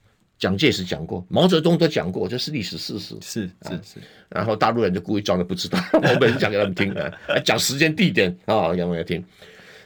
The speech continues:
Speaker 1: <clears throat> 那可是当时台湾人反其道而行，不但没有这么像菲律宾有去抵抗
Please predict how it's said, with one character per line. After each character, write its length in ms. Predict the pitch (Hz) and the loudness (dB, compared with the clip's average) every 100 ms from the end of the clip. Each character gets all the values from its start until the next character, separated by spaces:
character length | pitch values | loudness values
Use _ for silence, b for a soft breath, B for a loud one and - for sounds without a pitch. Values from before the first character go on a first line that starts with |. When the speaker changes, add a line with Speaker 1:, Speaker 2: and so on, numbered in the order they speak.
| B | B
Speaker 1:
<clears throat> 340 | - 131 113 - | -4 -4 -6 -2
那 100 | 180 | -2
可 260 | 180 113 | 0 2
是 180 | 110 190 | 2 2
当 220 | - 147 | 2 0
时 160 | 156 101 | -2 -4
台 160 | 98 98 | 0 2
湾 120 | 110 | 2
人 120 | 85 | -2
反 200 | - - | -4 -6
其 200 | - 85 | -4 -2
道 180 | 98 85 | 0 0
而 160 | 82 | 0
行， 220 | 90 - - - b b b b | -2 -6 -10 -16 b b b b
不 80 | 117 | -4
但 200 | - 151 | 0 0
没 160 | 107 123 | 0 -2
有 120 | 90 | -2
这 180 | - 113 | 0 0
么 160 | 92 | 0
像 240 | 90 113 101 | 0 -2 0
菲 180 | 135 | 2
律 120 | 123 117 | 2 2
宾 160 | 123 | 0
有 120 | 107 | 0
去 120 | 87 104 | -2 -4
抵 200 | - 78 | -6 -6
抗 240 | - 104 | -4 -4